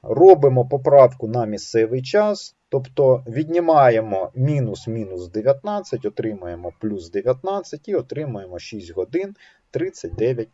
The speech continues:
хвилин. По аналогії ми пророблюємо для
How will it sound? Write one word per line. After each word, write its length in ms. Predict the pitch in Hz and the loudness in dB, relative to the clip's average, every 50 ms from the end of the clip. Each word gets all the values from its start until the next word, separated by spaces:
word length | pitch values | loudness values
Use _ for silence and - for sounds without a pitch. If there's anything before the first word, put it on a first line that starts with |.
| _ _ _ | _ _ _
хвилин. 480 | _ - 110 131 131 107 82 - - _ _ _ _ _ _ _ _ _ _ _ _ _ _ _ _ _ _ _ _ _ _ _ _ _ _ - _ _ _ _ _ - | _ -4 -2 0 0 -2 -4 -8 -14 _ _ _ _ _ _ _ _ _ _ _ _ _ _ _ _ _ _ _ _ _ _ _ _ _ _ -20 _ _ _ _ _ 2
По 160 | 247 262 254 | 6 8 8
аналогії 800 | 233 190 165 156 147 151 185 220 226 220 202 - 185 175 165 143 | 8 8 6 4 4 4 4 2 0 0 0 -2 -6 -6 -6 -4
ми 180 | 117 143 190 | -4 -4 -4
пророблюємо 840 | 185 - - 107 101 - - 147 165 156 135 120 120 113 101 87 85 | -2 0 0 0 2 2 2 0 0 0 -2 -4 -4 -4 -6 -8 -14
для 380 | 78 78 104 117 127 143 139 | -10 -6 -2 -2 -2 -2 -4